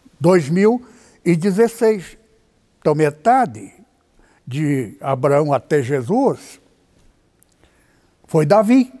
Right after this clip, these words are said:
Davi foi escolhido para ser o modelo qualitativo de quem será aceito.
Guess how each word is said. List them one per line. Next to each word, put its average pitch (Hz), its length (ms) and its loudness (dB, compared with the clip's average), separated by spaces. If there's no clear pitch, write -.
Davi 147 580 2
foi 190 200 2
escolhido 180 640 0
para 156 260 0
ser 160 300 0
o 160 80 2
modelo 165 920 0
qualitativo 170 1500 0
de 156 160 0
quem 170 320 0
será 170 400 2
aceito. - 840 -6